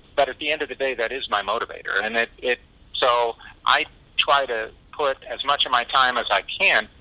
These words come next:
into helping those in need. And I'm blessed that here in Denver, there's a lot of other people that also share my desires. And so,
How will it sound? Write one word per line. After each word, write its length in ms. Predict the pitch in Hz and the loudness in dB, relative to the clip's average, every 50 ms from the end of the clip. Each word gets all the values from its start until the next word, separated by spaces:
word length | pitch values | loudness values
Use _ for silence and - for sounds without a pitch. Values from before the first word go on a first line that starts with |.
| - - - - - | -20 -20 -20 -4 -2
into 200 | 131 131 123 120 113 | -2 0 2 0 2
helping 420 | - 139 135 - - 127 120 117 | 4 2 2 2 -2 -6 -2 0
those 240 | 113 113 113 107 120 | 0 0 0 -2 -6
in 160 | 107 101 104 | -10 -8 -6
need. 260 | 123 131 110 85 - - - - - - - - - | -4 -4 -4 -4 -8 -12 -20 -20 -20 -20 -12 -4 0
And 520 | 110 110 107 107 107 104 104 101 101 101 - - | 4 6 6 8 8 8 6 4 2 -4 -6 0
I'm 340 | - 110 104 110 110 107 101 - | 4 6 6 6 4 0 -2 0
blessed 520 | 117 113 123 139 135 117 113 - - - - - | 4 6 6 6 6 4 2 0 -4 -8 -10 -10
that 200 | - 98 98 101 - - - - | -8 -8 -8 -8 -10 -14 -18 -6
here 220 | - 135 127 120 | -4 -2 -2 -2
in 100 | 117 110 | -4 -4
Denver, 360 | 107 113 120 131 123 123 120 | -4 -4 -4 -2 -2 -2 -2
there's 220 | 113 120 117 113 - | 0 -2 -4 -4 -4
a 60 | 123 | -2
lot 180 | 117 107 110 113 | 0 0 0 0
of 80 | 110 | -2
other 160 | 120 123 147 | -2 -2 -4
people 380 | 143 - 120 98 - - 107 98 | -4 -4 -6 -6 -4 -6 -4 -2
that 160 | 104 107 101 | 0 2 2
also 340 | 98 104 117 - - 117 104 | 2 2 2 0 -2 -2 2
share 400 | 92 - - 135 131 131 131 120 - - - - - - - - | 2 2 4 6 6 6 6 4 0 -4 -12 -20 -20 -20 -12 2
my 160 | - 110 113 | 4 6 6
desires. 480 | 110 110 104 - 110 98 98 104 104 - | 6 4 2 2 2 4 4 2 0 -2
And 160 | 123 110 107 - - | -4 -6 -6 -4 0
so, 280 | - 120 113 113 113 | 2 2 2 2 0